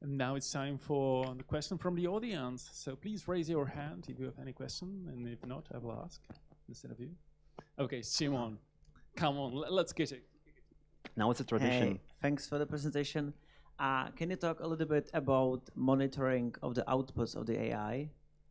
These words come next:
Speaker 3: Uh, because it can change in time. How do you work with it,
Speaker 2: Um,
Speaker 3: and what's the process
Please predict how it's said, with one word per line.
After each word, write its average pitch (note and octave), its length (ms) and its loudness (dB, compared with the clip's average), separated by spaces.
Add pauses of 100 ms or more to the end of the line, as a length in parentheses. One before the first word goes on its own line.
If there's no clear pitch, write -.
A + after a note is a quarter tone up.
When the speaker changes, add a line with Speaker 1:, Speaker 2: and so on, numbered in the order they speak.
(180)
Speaker 3:
Uh, A2 400 -2
because A2+ 300 -2
it - 140 -6
can A2+ 140 0
change A2+ 300 -2
in A2 120 -2
time. A2+ 440 -2 (200)
How A2+ 140 0
do A2+ 80 2
you A2+ 80 4
work A2+ 260 4
with A#2 140 4
it, A#2 320 0 (180)
Speaker 2:
Um, A#2+ 60 0
Speaker 3:
and G#2+ 540 -2 (280)
what's G#2+ 160 -2
the A2 80 2
process G#2 560 -2